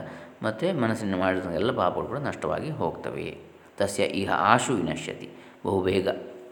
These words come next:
ನಾಶವಾಗಿ ಹೋಗ್ತದೆ. ಹಾಗೆ ಆಶುತೋಷ ಅಂತ ಹೇಳೋದು ಭಗವಂತನ, ಅಂದರೆ ಶಿವನಿಗೆ ಬಹುಬೇಗನೆ ಒಲಿಯುವವನು ಆಶುತೋಷ ಅಂತೇಳಿ. ಆಶುತೋಷ್ ಮುಖರ್ಜಿ, ಹೀಗೆಲ್ಲ ಹೆಸರುಗಳು ಬರ್ತದೆ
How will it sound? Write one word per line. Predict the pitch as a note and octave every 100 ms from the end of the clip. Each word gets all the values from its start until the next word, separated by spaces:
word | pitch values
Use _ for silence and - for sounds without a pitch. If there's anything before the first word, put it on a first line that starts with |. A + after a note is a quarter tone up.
| -
ನಾಶವಾಗಿ | F2+ - C2+ -
ಹೋಗ್ತದೆ. | F2+ - - D#2
ಹಾಗೆ | - - G#2+ G#2+
ಆಶುತೋಷ | F#2 - C#3+ A2+ A2+ A2
ಅಂತ | G#2 G#2+
ಹೇಳೋದು | G#2+ A#2+ D3
ಭಗವಂತನ, | G2 G2 G#2+ G2 G2
ಅಂದರೆ | G2+ G#2+
ಶಿವನಿಗೆ | A2 A2+ A2+ F#2 - - - - - - -
ಬಹುಬೇಗನೆ | G2 G2+ G#2 G#2+ C3 C3+
ಒಲಿಯುವವನು | G2+ F#2 E2+ C#2+ D2+ E2 D#2 - -
ಆಶುತೋಷ | F#2 - E2 D2+ D2
ಅಂತೇಳಿ. | D2+ D#2+ - - - - - -
ಆಶುತೋಷ್ | G2 - F#2 -
ಮುಖರ್ಜಿ, | F#2+ F#2+ F2 E2+ F2
ಹೀಗೆಲ್ಲ | - G2+ G2 F#2+
ಹೆಸರುಗಳು | F#2+ G#2+ F#2+
ಬರ್ತದೆ | F2 F2 E2 D#2 -